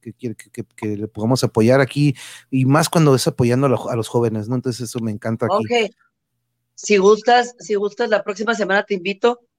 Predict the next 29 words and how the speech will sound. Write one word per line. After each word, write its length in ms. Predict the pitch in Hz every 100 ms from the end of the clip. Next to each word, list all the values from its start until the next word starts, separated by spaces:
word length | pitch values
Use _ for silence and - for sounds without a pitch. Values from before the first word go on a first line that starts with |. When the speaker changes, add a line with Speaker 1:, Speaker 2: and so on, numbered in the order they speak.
| _ _
Speaker 2:
Vamos 240 | 165 190 208
a 40 |
empezar 300 | 185 170 185
el 360 | 202 190 165 - _ _ -
campamento 500 | 175 175 170 170 190
de 60 |
verano 440 | 175 175 208 214 214 _ _ _ _ _ _ _ _
en 140 | 175
el 80 | 175
Auditorio 340 | 170 170 175 190
de 60 |
Tijuana, 480 | 180 170 180 214 240 _ _ _ _
para 280 | - 160 156
que 360 | 151 151 147 127
igual, 480 | - 147 156 175 175 -
si 160 | 165
quieres 200 | 165 180
estar 160 | 170 175
con 140 | 175
nosotros 540 | 175 170 170 170 190 190 _ _
en 140 | 160
el 120 | 160 156
inicio, 500 | 160 185 - 214 214 - _ _
vamos 600 | 156 156 165 175 170 - _ -
a 40 |
iniciar 400 | 160 165 160 170
el 200 | 185 190
día 380 | 165 185 190 190 _ _ _ _
lunes 560 | - 185 202 214 208